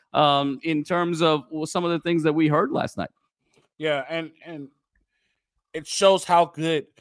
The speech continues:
Speaker 2: what have I been saying all year? The defense is too complex. Just make it simple. Just let 'em fly around.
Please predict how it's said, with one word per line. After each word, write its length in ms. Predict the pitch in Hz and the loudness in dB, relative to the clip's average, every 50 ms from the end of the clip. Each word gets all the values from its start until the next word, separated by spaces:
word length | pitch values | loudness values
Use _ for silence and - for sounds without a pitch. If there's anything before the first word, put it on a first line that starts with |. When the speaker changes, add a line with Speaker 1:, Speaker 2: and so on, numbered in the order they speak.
| _ _ _ - | _ _ _ -2
Speaker 2:
what 160 | 139 170 180 | 2 4 6
have 160 | 190 190 185 | 6 6 6
I 80 | 190 180 | 4 2
been 160 | 156 180 160 | 2 -2 -8
saying 280 | - - 175 165 160 | -6 -6 -6 -4 -2
all 200 | 156 151 156 156 | -2 0 0 0
year? 260 | 156 147 139 120 104 92 | -2 -4 -6 -8 -10 -12
The 80 | - 110 | -16 -14
defense 440 | 104 143 165 170 - 180 156 - - | -12 -10 -10 -10 -10 -10 -12 -10 -12
is 140 | 135 - - | -12 -14 -10
too 200 | - 190 190 175 | -6 -6 -6 -6
complex. 840 | - - 180 170 156 139 - 165 147 107 - _ - - - _ _ - | -6 -4 -4 -4 -4 -2 -4 -4 -4 -4 -6 _ -20 -20 -20 _ _ -18
Just 220 | - 127 - - | -16 -14 -10 -6
make 160 | 165 165 160 190 | -6 -6 -6 -6
it 60 | 160 | -10
simple. 460 | - - 202 190 165 - 147 135 131 | -6 -4 -4 -4 -4 -4 -6 -6 -6
Just 240 | 127 - 135 - - | -8 -14 -14 -8 -6
let 80 | 170 151 | -6 -6
'em 80 | 143 | -6
fly 260 | 143 _ 165 160 156 151 | -6 _ -2 0 0 0
around. 360 | 147 147 156 151 123 95 | 0 -2 -4 -6 -6 -8